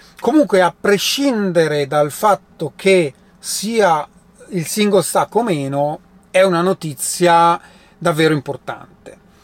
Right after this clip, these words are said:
perché significa che davvero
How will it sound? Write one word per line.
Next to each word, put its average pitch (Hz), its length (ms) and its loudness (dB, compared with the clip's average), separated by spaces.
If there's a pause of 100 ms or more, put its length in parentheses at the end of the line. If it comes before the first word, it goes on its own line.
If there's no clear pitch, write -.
(440)
perché 175 300 0
significa 180 920 -4 (320)
che 175 440 0 (1000)
davvero 170 920 0